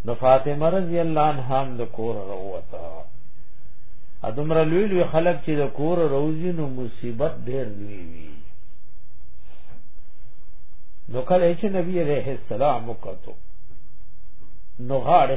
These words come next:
سره مې اعتنقته، لور بی بی خپل والد د غاړه سره ملاو کو.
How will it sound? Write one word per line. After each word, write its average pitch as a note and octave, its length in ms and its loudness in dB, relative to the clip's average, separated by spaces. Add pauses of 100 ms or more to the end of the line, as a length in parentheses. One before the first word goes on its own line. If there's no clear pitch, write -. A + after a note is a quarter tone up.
سره B2+ 280 2
مې A#2+ 240 -2
اعتنقته، C#3 1400 0 (840)
لور D#3 260 2
بی E3 280 2
بی F3+ 280 2
خپل D#3+ 320 0
والد D3 760 4
د C#3 60 0
غاړه C#3 720 2
سره A#2 180 -2
ملاو G2 500 -2
کو. - 120 -2